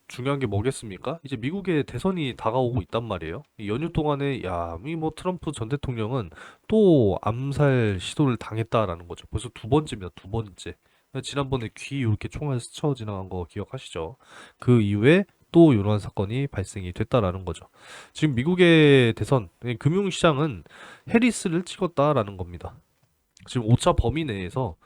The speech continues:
약 한 오 퍼센트 포인트로 지금 현재 해리스 부통령이 앞서 나가고 있는 지금 이런 상황인데, 정말 미국 대선, 어, 동률이 나오면은 누가 대통령이 되냐, 뭐 이런 부분인데,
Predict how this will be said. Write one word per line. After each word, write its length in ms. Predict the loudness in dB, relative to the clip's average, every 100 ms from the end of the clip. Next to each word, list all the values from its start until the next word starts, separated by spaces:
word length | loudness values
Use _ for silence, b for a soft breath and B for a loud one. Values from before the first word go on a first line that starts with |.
| B B B B -6
약 260 | -6 -6 -6
한 140 | -6 -4
오 100 | -6
퍼센트 1080 | 0 0 2 -2 -2 0 2 2 2 0 -2
포인트로 720 | -2 -2 -4 -6 -2 0 -2 -6 _ _ _
지금 220 | -8 -6
현재 400 | -4 -4 -4 -2
해리스 300 | -4 -4 -6
부통령이 540 | -6 -4 -6 -6 -6 -6
앞서 240 | -6 -4
나가고 400 | -2 -2 -2 -2
있는 420 | -4 -6 -8 -8 -10
지금 180 | -14 -10
이런 200 | -8 -4
상황인데, 680 | -4 -4 -6 -6 -2 -2 -4 B B B B
정말 520 | -4 2 4 4 4
미국 260 | 2 -2 -2
대선, 520 | 0 0 0 -2 -8 _
어, 180 | -12 -10 -4
동률이 480 | -4 -2 -2 0
나오면은 560 | 0 0 -2 -4 -6 -10
누가 440 | -10 -2 2 2
대통령이 480 | 0 -2 -2 -2 -6
되냐, 460 | -10 -8 -8 -8 -10 _ -10
뭐 100 | -4
이런 160 | -4
부분인데, 640 | -4 -4 -4 -4 -4 -4